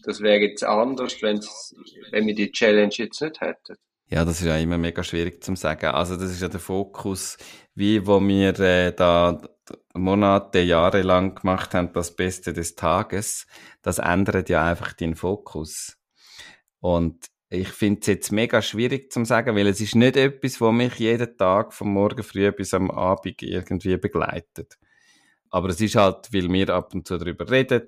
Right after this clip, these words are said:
Speaker 2: und weil ich mir schon meine Gedanken mache, etwas, wo natürlich im Raum steht. Und ich weiss nicht, ob es so unterschiedlich wäre. Ich glaub, für mich nicht unbedingt.
Speaker 1: Ja, ja, aber ich, ich find, wenn man den Fokus eben auf die eigene Emotion hat,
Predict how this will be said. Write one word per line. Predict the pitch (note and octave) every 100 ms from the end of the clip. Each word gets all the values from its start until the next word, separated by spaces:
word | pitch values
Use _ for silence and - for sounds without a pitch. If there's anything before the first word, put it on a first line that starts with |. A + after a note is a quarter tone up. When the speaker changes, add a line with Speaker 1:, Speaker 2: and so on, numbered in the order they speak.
| -
Speaker 2:
und | E2 - -
weil | F2+
ich | E2+
mir | F2 E2
schon | F2
meine | F#2 F2+
Gedanken | F2+ F2+ F2+ -
mache, | E2 D#2+ -
etwas, | F2+ - F2+
wo | F2+
natürlich | E2+ - F2+ E2+ -
im | E2+ E2
Raum | A2+ D3
steht. | C#3+ - D#2+ F2 - _ _ _ - - _ _
Und | F#2+ F2+ E2 - _ _ _ _
ich | -
weiss | F#2 F#2
nicht, | A2 A#2
ob | A2
es | - G#2 - -
so | A2+ G#2+ G#2
unterschiedlich | F#2 G2+ G2+ G#2 G#2+ F#2+ G#2+ G2 D#2+
wäre. | D#2 D#2+
Ich | C#3+ -
glaub, | C3+ A2+ -
für | G2+
mich | G2 G#2+ -
nicht | E2 D#2+
unbedingt. | E2 F2 - C#2+ D#2+ _ - _ _ _ -
Speaker 1:
Ja, | -
ja, | B2 B2+ G#2
aber | A2 C3
ich, | C3+ - -
ich | A2+
find, | - B2 A#2+ A#2+ - - -
wenn | A2
man | A2
den | B2
Fokus | - C#3 C#3+ - B2 C3
eben | A2+
auf | A2+ -
die | G#2+
eigene | A2 G#2+ A2
Emotion | G#2 G#2+ - B2 B2+ C#3+ C3+
hat, | A#2 F2+